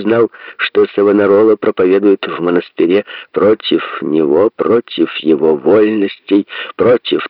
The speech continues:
того, что он любит жену друга. Он понимал, что монаху противно его пиршество с философами, подвергавшими осмеянию не папство,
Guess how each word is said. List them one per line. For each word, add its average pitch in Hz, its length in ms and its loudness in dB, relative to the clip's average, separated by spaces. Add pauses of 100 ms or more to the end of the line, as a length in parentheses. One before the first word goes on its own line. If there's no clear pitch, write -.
того, 82 320 2
что - 280 -4
он 85 140 2
любит 82 380 0
жену 90 360 0
друга. 104 520 0 (340)
Он 113 160 0
понимал, 120 360 2
что - 200 -2
монаху 117 400 0
противно 110 560 0
его 73 260 2
пиршество 87 720 0 (220)
с - 220 -16
философами, 104 840 0 (440)
подвергавшими 95 880 0
осмеянию 95 640 0 (300)
не 95 200 2
папство, - 800 -2